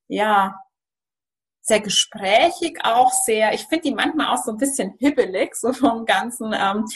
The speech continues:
Wesen. Und die sind sehr, sehr, die meisten von uns,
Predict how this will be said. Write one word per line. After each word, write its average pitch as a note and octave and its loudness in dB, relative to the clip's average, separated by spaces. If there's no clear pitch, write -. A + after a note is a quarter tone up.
Wesen. B3+ 2
Und A#3 0
die B3+ 2
sind A#3+ -2
sehr, A#3 6
sehr, A3+ 4
die A3+ -8
meisten C4 0
von A#3 0
uns, A3 -2